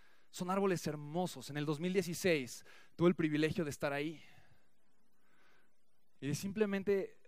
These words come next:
abrazar eso, que antes era una semilla, y entregarme en ese momento que tanto, que soñé por tanto tiempo. ¿Sabías que en las raíces de las secuoyas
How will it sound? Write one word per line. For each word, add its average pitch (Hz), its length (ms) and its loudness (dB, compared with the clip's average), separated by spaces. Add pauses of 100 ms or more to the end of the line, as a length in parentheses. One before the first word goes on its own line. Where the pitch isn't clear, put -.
(680)
abrazar 123 460 -6
eso, - 240 -10 (720)
que 143 80 -4
antes 139 260 -6
era 143 80 -4
una 139 160 -8
semilla, 113 500 -8 (1800)
y 127 80 -10
entregarme 156 540 0
en 175 80 -2
ese 170 160 -4
momento 151 580 -4 (100)
que - 120 -8
tanto, 165 340 -6
que 156 100 -8
soñé 160 300 -6
por 190 140 2
tanto 165 260 -4
tiempo. 127 400 -6 (240)
¿Sabías 185 260 2
que - 60 -2
en 220 80 0
las 170 140 6
raíces 170 340 2
de 180 80 0
las 156 160 0
secuoyas 135 760 0